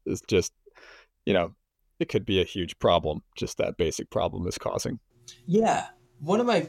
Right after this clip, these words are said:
Speaker 2: one of my favorite things to do is, uh, we have another client who's a, who's a news studio, and, um, the twenty-four seven operation. They, they do not have vacations or any time off, and they have some problem systems and space conditions they can't satisfy. And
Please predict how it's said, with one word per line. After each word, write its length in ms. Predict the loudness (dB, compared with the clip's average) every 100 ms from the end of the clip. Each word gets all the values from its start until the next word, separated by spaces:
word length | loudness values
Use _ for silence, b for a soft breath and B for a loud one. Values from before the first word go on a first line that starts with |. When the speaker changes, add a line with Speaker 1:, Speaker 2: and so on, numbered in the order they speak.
| -4
Speaker 2:
one 160 | 0
of 60 | 0
my 80 | 2
favorite 280 | 0 0 0
things 200 | 0 -2
to 80 |
do 240 | -4 -4 -2
is, 220 | -2 -2
uh, 240 | -2 -4 -4
we 100 | -2
have 80 | -2
another 460 | 0 2 2 0 -8 -6
client 360 | 0 0 -2
who's 240 | -6 -6 -6
a, 60 |
who's 200 | -6 -8
a 60 | -4
news 280 | 0 2 2
studio, 680 | 0 -2 0 -2 -2 -6 -14 _ -4
and, 320 | -2 -2 -2
um, 380 | -4 -4 -8 -10
the 80 | -12
twenty-four 500 | -10 0 0 2 0
seven 280 | 0 0 0
operation. 600 | -6 -10 -8 -8 -8 -8 -2
They, 240 | -2 -2 -4
they 80 | -2
do 120 | -2
not 200 | -4 -4
have 300 | -6 -6 -4
vacations 640 | -4 -2 -4 -2 -2 -2
or 80 | -4
any 140 | -4
time 300 | -4 -4 -2
off, 200 | -2 -4 -10 B B B
and 120 | -2
they 100 | 0
have 260 | 2 2 0
some 200 | -2 -4
problem 800 | -2 0 2 2 -2 -2 -6 -14 _ -4
systems 640 | 0 2 2 -2 -4 -4
and 140 | -4 -4
space 300 | -2 -2 -2
conditions 400 | -2 -2 -2 -4
they 80 |
can't 260 | -4 -4 -2
satisfy. 600 | 0 0 -2 -6 -6 -4
And 280 | -4 -4